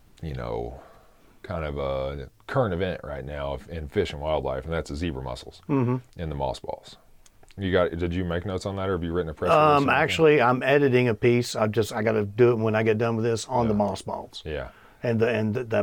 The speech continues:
Speaker 2: the fact they may be transporting teeny-weeny zebra mussels
Speaker 1: Yeah.
Speaker 2: from the aquarium trade. That's uncool.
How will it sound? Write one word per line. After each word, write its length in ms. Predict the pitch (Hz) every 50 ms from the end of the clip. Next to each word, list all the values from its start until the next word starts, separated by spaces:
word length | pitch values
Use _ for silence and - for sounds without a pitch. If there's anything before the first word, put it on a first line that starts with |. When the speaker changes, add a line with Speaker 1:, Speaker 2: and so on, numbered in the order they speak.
| 101 - -
Speaker 2:
the 60 | 107
fact 260 | - 123 117 110 -
they 100 | 117 110
may 100 | 110 110
be 140 | 107 104 107
transporting 720 | 101 - 120 110 110 104 - - 113 107 104 101 95 95 92 - _ _ -
teeny-weeny 560 | - 120 110 110 107 107 104 104 101 95 92 104 -
zebra 280 | - 120 123 113 98 92
mussels 500 | 92 - - - - - - - - - -
Speaker 1:
Yeah. 260 | - 110 65 58 62 - - _
Speaker 2:
from 200 | - 165 127 110
the 120 | 110 104
aquarium 480 | 104 101 - 127 104 95 104 95 90 87
trade. 320 | - - - - 82 -
That's 400 | 90 98 98 98 - - - - 101 - _ _ _ _ _ _
uncool. 420 | - 117 107 101 - 110 101 85